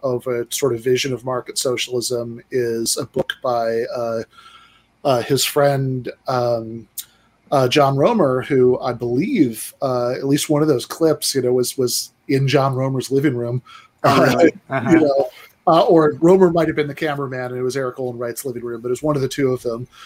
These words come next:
Speaker 1: Uh,
Speaker 2: Mm-hmm.
Speaker 1: you know, uh, <laughs> but, um, you know, but as somebody who's, who's a close sort of, uh, intellectual collaborator,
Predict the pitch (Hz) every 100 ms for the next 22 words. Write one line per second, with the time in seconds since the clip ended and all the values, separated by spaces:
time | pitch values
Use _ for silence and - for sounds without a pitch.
0 | - - 165 165 165 165 202 170 151 151
1 | - - 160 185 151 170 202 208 - -
2 | - 170 160 147 139 131 _ _ _ _
3 | - - 156 160 135 139 143 - 165 151
4 | 135 123 - 143 135 - 147 135 - 151
5 | 135 131 117 - - 131 123 143 143 143
6 | - 127 135 165 185 147 135 131